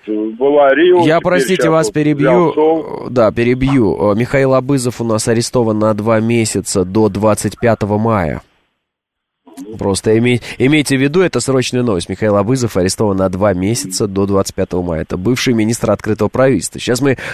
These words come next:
Speaker 2: вернёмся к разговору о нём, а вы договорите про машину. А вы чё-то пропали по звуку, я не знаю почему.
Speaker 1: Слушаю.
Speaker 2: А, вот вы здесь. Вы-, всё, всё, да, па-, па-, спасибо вам, спасибо.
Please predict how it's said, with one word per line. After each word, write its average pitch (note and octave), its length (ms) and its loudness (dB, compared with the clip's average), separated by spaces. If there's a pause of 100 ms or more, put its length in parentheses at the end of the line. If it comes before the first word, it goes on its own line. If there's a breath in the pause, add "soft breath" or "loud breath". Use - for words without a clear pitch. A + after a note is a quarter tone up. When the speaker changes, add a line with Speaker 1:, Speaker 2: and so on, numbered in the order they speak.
(100)
Speaker 2:
вернёмся E3+ 500 0
к - 80 -10
разговору B2 460 2
о E3 100 2
нём, A#3+ 240 2
а D3+ 80 2
вы E3+ 140 0
договорите C3 480 0
про - 140 -4
машину. A2 480 -6 (2000)
А E3 160 2
вы G#3+ 160 2
чё-то A3+ 200 -4
пропали F#3 460 0
по C#3 160 0
звуку, D3+ 280 0
я C#3+ 100 4
не D#3+ 80 0
знаю D3+ 280 2
почему. A#2 360 -8 (340 loud breath)
Speaker 1:
Слушаю. - 340 -6
Speaker 2:
А, D3+ 120 4
вот C#3+ 180 -2
вы D#3 120 0
здесь. C3 160 -4 (160 loud breath)
Вы-, C#3+ 160 2 (100)
всё, F#3+ 160 2
всё, F3 180 0
да, D3+ 140 2
па-, F3+ 240 0
па-, D#3+ 100 -8
спасибо F3 380 0
вам, C#3+ 220 2
спасибо. D3+ 400 -2